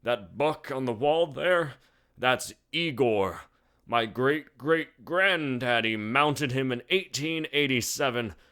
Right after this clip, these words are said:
just a year after he opened this place.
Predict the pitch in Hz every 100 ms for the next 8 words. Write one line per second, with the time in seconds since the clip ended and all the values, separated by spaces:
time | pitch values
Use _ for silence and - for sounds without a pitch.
0 | _ _ - 127 - 101 98 110 117 117
1 | 107 - 113 113 131 117 113 110 104 95
2 | - 120 110 -